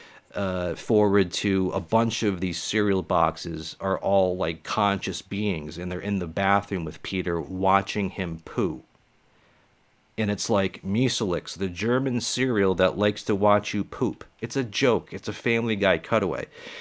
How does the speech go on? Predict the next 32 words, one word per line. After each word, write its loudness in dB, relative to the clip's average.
But 6
if -4
you 2
go 4
on 4
to -4
that 6
video 2
on 2
my 2
YouTube -2
page, -8
look -2
at -2
the 0
comments 0
and -2
look -6
at 0
some 0
of 4
the 2
people 0
from, 0
like, -2
Germany 0
or -4
other 0
parts -4
of -6
the 0
world 0